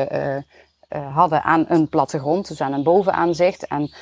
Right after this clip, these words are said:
waar nodig tekende ik soms een, eh, een wandaanzicht. En, eh, op die manier kon ik, eh, heel snel, eh, eh, werken. En, ehm, nou, een jaar of vier geleden, eh, had ik zoiets van, ja, het,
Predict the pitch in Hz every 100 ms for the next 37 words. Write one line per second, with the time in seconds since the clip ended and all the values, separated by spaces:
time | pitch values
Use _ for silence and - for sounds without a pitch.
0 | - 147 147 147 156 170 170 - 180 165
1 | 160 147 139 165 147 143 143 139 135 143
2 | 147 147 - 123 135 131 135 139 131 170
3 | - - - - _ - 143 147 147 151
4 | 143 165 147 175 180 180 185 - 165 156
5 | - 147 151 156 160 175 165 185 160 151
6 | 147 147 143 147 143 165 143 - 202 -
7 | - - - - - 151 156 - 147 147
8 | 147 151 151 - - 139 151 160 165 160
9 | 151 156 - 196 170 165 170 175 156 -
10 | - - - 143 160 156 - 165 - 151
11 | 143 147 - 151